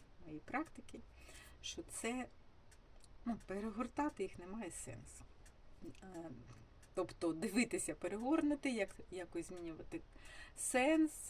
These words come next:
Ні, це, це не так. Тобто, що ми маємо? Хтось дуже поважний, розумний, е, поміркований.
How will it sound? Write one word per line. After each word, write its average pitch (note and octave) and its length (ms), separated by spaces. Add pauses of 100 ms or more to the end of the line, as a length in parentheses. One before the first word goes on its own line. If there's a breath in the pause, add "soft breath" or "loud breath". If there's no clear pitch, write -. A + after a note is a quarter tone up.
(120)
Ні, G#3+ 280
це, - 180 (100)
це F#3 160
не E3+ 100
так. - 180 (960 loud breath)
Тобто, C#4 360
що F#4 220
ми F4 120
маємо? D#3+ 540
Хтось - 540 (840 loud breath)
дуже A#3 460 (260)
поважний, F#3+ 840 (100)
розумний, B3+ 960 (1400 loud breath)
е, - 40 (240)
поміркований. A#3+ 1040